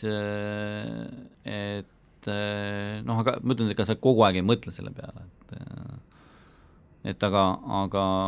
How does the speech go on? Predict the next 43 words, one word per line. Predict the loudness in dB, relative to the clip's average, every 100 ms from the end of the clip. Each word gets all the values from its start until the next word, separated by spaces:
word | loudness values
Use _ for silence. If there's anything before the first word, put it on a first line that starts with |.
| -2 -4 -4
selles | -2 -2
mõttes, | -4 -6 -12
et | -18 -20 -20 -20 -20 -20 -20 -20 -20 -20 -20 -8 -4
lähed | -4 0
poodi | 2 2 2
ja | 0
sa | 0
ei | 0
pea | 2 0
nagu | 0 0
mõtlema, | 2 2 0 -4 -4 -6
et | -6
kas | -6 -4
ma | -4
nüüd | -4 -8 -20 _ -20 -20 -20 -8 -2
midagi | 2 2 2 0 -2
saan, | 4 8 8 6
ma | 2
ütlen | 2 -2
just, | 0
ütleme, | -2 4
toidupoodi, | 6 4 2 -6 -10 -12
et | -16 -20 -6 -2
mida | 0 0
ma | -2
saan | -4 -4 -4
ja |
kui | -2 2
palju | 2 2
ma | 0
võin | -2 -4
osta | -6 -8 -6
ja | -4 -6 -8 -16 -20 -20 -20 -20 -20 -20 -20 -20 -14 -8
et | 4
selline | 6 8 10
vabadus | 10 8 6 2
tekkis | 2 2 -4 -2
küll, | -4 -4 -8
et, | -10 -14 -6
et | -6 -4 -4
ei | 0
pidanud | 4 4 4 0
nagu | -4 -4